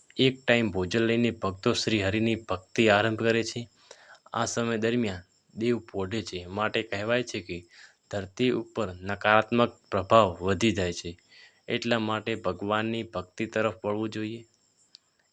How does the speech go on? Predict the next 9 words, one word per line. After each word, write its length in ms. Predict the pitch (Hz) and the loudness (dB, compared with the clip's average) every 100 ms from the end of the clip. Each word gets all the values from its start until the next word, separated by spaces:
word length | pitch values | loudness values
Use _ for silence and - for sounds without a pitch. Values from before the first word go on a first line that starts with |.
| - | -2
એક 140 | 123 123 | -2 -2
ટાઈમ 320 | - 127 117 | -2 0 0
ભોજન 340 | 92 95 92 117 | -4 -4 -4 -2
લેવું 300 | 113 123 120 | 0 0 0
જોઈએ, 340 | 110 110 110 110 _ _ _ _ _ _ _ _ | -4 -6 -8 -10 _ _ _ _ _ _ _ _
સાદાઈથી 640 | - 107 107 113 117 120 | -2 2 4 2 0 -2
જીવન 380 | 101 98 98 113 104 - - | -4 -4 -4 -4 -6 -8 -8
વિતાવવું 520 | 95 95 110 110 113 | -8 -2 0 0 -2
જોઈએ, 320 | 104 110 110 | -4 -6 -8